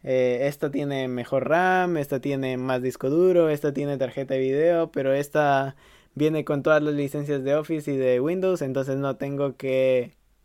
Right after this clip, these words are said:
inculpi-, incumplir la ley de Dios y piratear. Eh, y entonces ahí podemos ver que tenemos la posibilidad de comparar, digamos.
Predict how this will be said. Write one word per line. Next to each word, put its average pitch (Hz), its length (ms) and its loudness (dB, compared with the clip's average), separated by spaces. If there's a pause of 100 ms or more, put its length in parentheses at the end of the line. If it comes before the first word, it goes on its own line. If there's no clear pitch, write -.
(140)
inculpi-, 139 540 -2
incumplir 143 500 2
la 151 100 0
ley 143 180 2
de 139 140 2
Dios 139 220 0
y 156 60 -4
piratear. 135 480 -2 (360)
Eh, 139 720 0
y 139 1160 -2
entonces 160 680 0 (640)
ahí 143 320 2
podemos 165 480 2
ver 185 380 4
que 165 120 2
tenemos 156 560 -2
la 139 140 0
posibilidad 139 640 2
de 160 180 2
comparar, 127 580 2
digamos. 117 440 -4